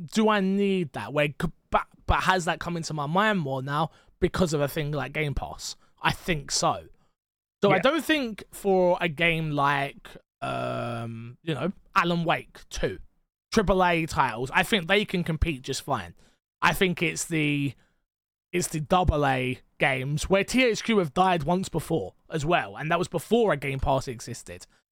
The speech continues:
Speaker 1: I think
Speaker 2: Yeah.
Speaker 1: that's where I worry, um, more than on a triple A front.
Speaker 2: No, I'd agree. I think it d-, definitely depends on the gamer as well. Um, I think obviously certain people like the collector-,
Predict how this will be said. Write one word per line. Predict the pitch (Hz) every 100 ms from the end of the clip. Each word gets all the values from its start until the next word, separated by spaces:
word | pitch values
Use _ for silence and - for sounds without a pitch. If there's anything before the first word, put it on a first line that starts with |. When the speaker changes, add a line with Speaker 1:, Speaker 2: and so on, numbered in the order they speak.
| _
Speaker 1:
I | 151
think | 185 151 156
Speaker 2:
Yeah. | 170
Speaker 1:
that's | 175 -
where | 165 160 156
I | 147
worry, | 156 156 135 123 113 113 - -
um, | 160 131 123 117 110 110 - _ _
more | 175 185 160 135
than | 135
on | 135 131
a |
triple | - 147 127
A | 113
front. | - 87 92 _ _ _ _ _ _ _ _ _ _ - - - _ - - -
Speaker 2:
No, | 185 196
I'd | 220 208
agree. | 185 170
I | 185
think | 202 240 233 -
it | 208
d-, | 214 214
definitely | 262 262 247
depends | 196 220 190
on |
the | 165
gamer | 143 139 151
as | 151 143
well. | 147 151 - -
Um, | 147 139 135 139
I | 147
think | 139 139 143
obviously | 147 135 151
certain | - 147 127
people | 131 120 135
like | 127 127
the | -
collector-, | - 131 127 - 139 127